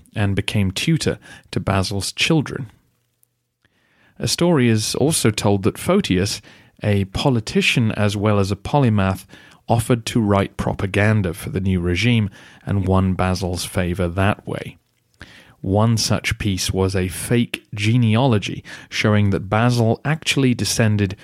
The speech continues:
from ancient Armenian royal stock. In fact, Photius was in for an even greater honor when Ignatius passed away in eight seventy-seven.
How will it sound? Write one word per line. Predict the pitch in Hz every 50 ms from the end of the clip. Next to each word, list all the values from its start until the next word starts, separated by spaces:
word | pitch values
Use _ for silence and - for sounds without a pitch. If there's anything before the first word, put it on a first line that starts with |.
| - - _
from | - - 117 110 107 104 92 -
ancient | - 101 101 107 104 - - 107 95 - -
Armenian | 104 104 98 95 92 90 92 95 95 95 92 92 92 87 90 - _ _ _ _
royal | - 92 92 92 92 92 87 85 87 85 -
stock. | - - - - - - - - - - - - - - _ _ _ _ _ _ _ _ _ _ _ _ _ _ _ _ _ _ _ _ _ _ _ _ _ _ _ _ _ _ _ _ _ _ _ _ _ _ _ _ _ _ _ _ _ _ _ _ _ _ _
In | - 123 123
fact, | - 151 147 131 120 - - - - -
Photius | - - - 160 208 240 - - 135 110 98 - - - -
was | 127 123 113 117 - - -
in | - - 131 139 175 202 214
for | - - 170 160
an | 160 160
even | 170 185 185 185 151
greater | 127 123 127 151 175 - - 104
honor | - 98 101 98 95 92 85
when | 80 104 107 110 107 -
Ignatius | 107 110 110 - 110 107 113 117 113 - - - 107 - -
passed | - - 98 98 98 95 - -
away | 107 95 110 127 143 127 104 95
in | - 101 95 92
eight | - 95 92 92 - -
seventy-seven. | - - 98 95 92 90 92 - 107 - - 170 175 156 120 92 87